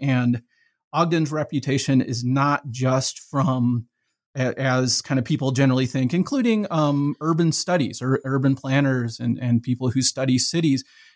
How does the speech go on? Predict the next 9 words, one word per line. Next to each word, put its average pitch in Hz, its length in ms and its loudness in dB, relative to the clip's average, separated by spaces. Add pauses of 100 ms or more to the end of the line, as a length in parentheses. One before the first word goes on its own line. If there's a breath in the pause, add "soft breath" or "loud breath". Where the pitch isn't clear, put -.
(120 soft breath)
They 147 120 0
just 143 220 -2
argue 143 320 0
that, 143 180 -4
"Oh, 185 240 0
areas 156 380 0
are 156 80 -4
bad 131 340 0
because 131 580 0